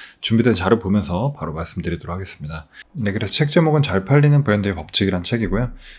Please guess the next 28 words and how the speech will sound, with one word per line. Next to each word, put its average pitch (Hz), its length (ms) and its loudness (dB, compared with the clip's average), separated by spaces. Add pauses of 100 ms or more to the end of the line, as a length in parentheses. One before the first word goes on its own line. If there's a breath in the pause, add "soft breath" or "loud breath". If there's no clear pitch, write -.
(120 loud breath)
구자영님께서 110 760 2
집필하시고 110 720 -2
도캐스트에서 98 680 -2
발행한 90 440 -4
책이 127 200 4
되겠습니다. 82 580 -2 (500 loud breath)
여기 90 140 -2
헤드카피를 156 460 2
한번 139 180 4
보면요, 95 440 0 (140)
"정교하게 135 680 4
설계된 123 460 0
브랜드만이 95 500 2
살아남는다"라고 90 840 0
돼 78 80 -12
있죠. 82 260 -12 (320 loud breath)
나이키부터 113 580 4
시작해서 117 400 0
유수한 117 440 4
브랜드에서 107 720 0 (160)
근무하셨던 98 600 2
경험들을 92 580 0
토대로, 117 480 -4 (420 loud breath)
어, 76 380 -6
정말 95 280 2
노하우와 98 500 6
사례들 120 680 0
위주로, 85 440 -6